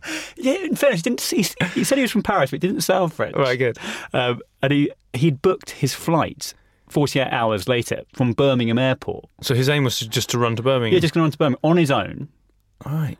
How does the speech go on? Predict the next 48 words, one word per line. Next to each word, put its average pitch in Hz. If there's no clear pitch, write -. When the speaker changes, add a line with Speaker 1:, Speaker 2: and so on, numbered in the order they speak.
Speaker 1:
Hopefully 170
Speaker 2:
Did 98
he -
Speaker 1:
win, 139
Speaker 2:
make 214
Speaker 1:
and 123
Speaker 2:
it? -
Speaker 1:
then 131
get 151
the 147
<laughs> -
flight 180
back -
to 143
Paris. 160
He 170
actually 185
didn't, 190
I 131
think 220
he, 156
I -
don't 262
know 156
if -
D 147
N 123
F 117
is 135
the 107
right 107
word. 98
You 123
could, -
you 131
could 143
essentially 139
wrap 113
it -
whenever 101
you 98
wanted 87
to. -
Speaker 2:
Got -
ya, 110
right. 113
Speaker 1:
So -
he, 135